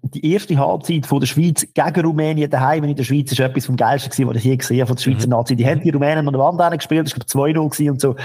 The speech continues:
Speaker 1: Und am Schluss hat man ja dann in den letzten zwei Minuten, drei Minuten von dem Spiel noch zwei Goal bekommen,
Speaker 2: Ja.
Speaker 1: man geht mit einem zwei zwei. Ich glaube, das ist einfach so der Nackenschlag gewesen. Und ab dann ist er dann mit den Un-, Unentschieden einfach losgegangen.
Speaker 2: Mhm.
Speaker 1: Aber ich meine,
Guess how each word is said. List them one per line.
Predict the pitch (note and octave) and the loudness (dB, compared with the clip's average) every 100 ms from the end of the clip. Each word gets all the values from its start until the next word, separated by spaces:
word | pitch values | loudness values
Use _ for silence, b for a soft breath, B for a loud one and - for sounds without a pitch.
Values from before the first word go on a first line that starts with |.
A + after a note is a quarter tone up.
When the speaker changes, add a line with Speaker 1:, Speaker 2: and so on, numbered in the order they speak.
| B B B B _ - | B B B B _ -4
Speaker 1:
Und | C#3+ | -2
am | |
Schluss | C3 F#3 E3+ | 0 0 0
hat | - | 0
man | D#3 | 0
ja | |
dann | D3+ D3 | 2 0
in | |
den | C3+ | 2
letzten | C#3+ C#3+ - C#3+ - | 0 -2 -2 -2 -2
zwei | - D#3 | -2 0
Minuten, | D#3+ D#3 F#3+ G3 | 2 2 0 0
drei | D3 E3+ | 0 0
Minuten | D#3+ D#3+ E3 D3 | 0 0 -2 -2
von | D3 | 0
dem | C#3 | 0
Spiel | B2 C#3 | 0 0
noch | C3+ C3 | 0 -2
zwei | C3+ B2+ | -2 0
Goal | C3+ D3+ | 0 0
bekommen, | D3+ - C3+ B2+ | -2 -2 -2 0
Speaker 2:
Ja. | A#2 | 0
Speaker 1:
man | B2 | 0
geht | B2+ | -2
mit | |
einem | B2 A#2+ | -2 -2
zwei | - C3 | 0 -2
zwei. | B2+ A#2 | 0 -2
Ich | A2 | 0
glaube, | C3+ - | -2 -2
das | C#3 | 0
ist | |
einfach | D#3 D3 | 0 0
so | - | -2
der | C3+ | 0
Nackenschlag | B2+ C#3+ D3 C#3+ C#3+ | 0 -2 -4 -2 -2
gewesen. | - C#3 A#2+ | -2 -2 0
Und | B2+ | -2
ab | C3 | 0
dann | D3+ | 0
ist | F3 - | 0 -2
er | C3+ | -2
dann | C3 C3 | 0 0
mit | C3 B2 | -2 -2
den | B2 | 0
Un-, | B2 D3 D#3 | 0 0 -2
Unentschieden | D3+ D#3 D3 D3+ C#3+ B2+ | 0 0 0 -2 -2 0
einfach | B2+ - | -2 0
losgegangen. | B2+ C3 - G2 G2 - | -2 -2 -2 -2 -4 -6
Speaker 2:
Mhm. | B2 B2+ | -4 -2
Speaker 1:
Aber | |
ich | B2+ | 0
meine, | E3+ - | 0 -2